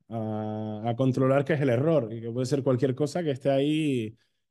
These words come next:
que tenemos que minimizarlo, pero convivimos en nuestra vida diaria con el error y con las cosas erráticas. Eh, entonces, esto, esto es un modelo de regresión, dicho, como decía al principio, de manera naif, pero bueno, creo que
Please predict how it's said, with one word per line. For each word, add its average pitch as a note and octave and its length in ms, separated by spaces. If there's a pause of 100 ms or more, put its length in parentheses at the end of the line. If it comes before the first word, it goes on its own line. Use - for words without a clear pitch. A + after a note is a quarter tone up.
(120)
que B2 100
tenemos C3+ 300
que D3+ 100
minimizarlo, D3+ 720
pero C3+ 360
convivimos B2+ 880 (120)
en A2+ 220
nuestra A2 240
vida A#2 180
diaria A#2+ 440 (520)
con A#2+ 200
el A2 80
error A2+ 320
y C3+ 40
con B2 120
las A#2 80
cosas A#2 300
erráticas. A2 500 (880)
Eh, C3 460
entonces, D#3+ 520
esto, D#3 220
esto C#3+ 320
es D3+ 80
un C#3 80
modelo A#2 360
de G#2+ 40
regresión, G#2+ 720
dicho, A#2+ 680 (240)
como A2+ 220
decía A2 240
al B2+ 60
principio, C3 440
de B2+ 120
manera A#2 320
naif, B2+ 420
pero A#2+ 240
bueno, G#2+ 260 (440)
creo A#2+ 200
que G#2+ 520